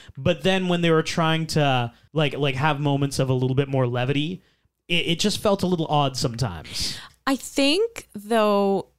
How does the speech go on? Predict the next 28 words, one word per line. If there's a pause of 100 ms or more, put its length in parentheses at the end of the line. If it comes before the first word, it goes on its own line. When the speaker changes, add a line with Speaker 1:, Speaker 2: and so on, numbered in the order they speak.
(180)
Speaker 2:
if
you
look
at
the
characters, (720)
like
Mike
and
Dave
and
then (160)
Tat (100)
and
Alice, (460)
they
are
mirrors
of
each
other,
right?
So,
like, (100)
Tat
is
insane
like